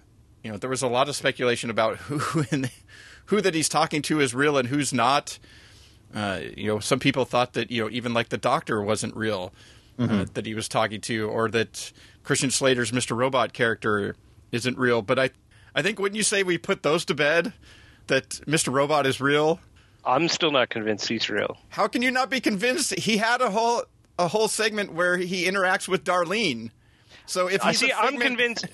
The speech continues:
Speaker 3: Oh, no, no. See, I don't, I think he could be real, but he's really, um, Elliot.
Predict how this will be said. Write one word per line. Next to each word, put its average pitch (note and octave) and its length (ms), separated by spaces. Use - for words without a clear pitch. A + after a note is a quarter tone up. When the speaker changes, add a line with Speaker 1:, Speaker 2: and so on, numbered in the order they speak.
Speaker 3:
Oh, A#3+ 100
no, C#4 140
no. A#3+ 160
See, G#3 240
I G#3 200
don't, B3 280
I E3+ 140
think C4+ 200
he A#3 160
could G#3+ 260
be F#3 280
real, D3+ 680
but D#3 180
he's D#3 340
really, D#3+ 580
um, B2+ 680
Elliot. C3+ 420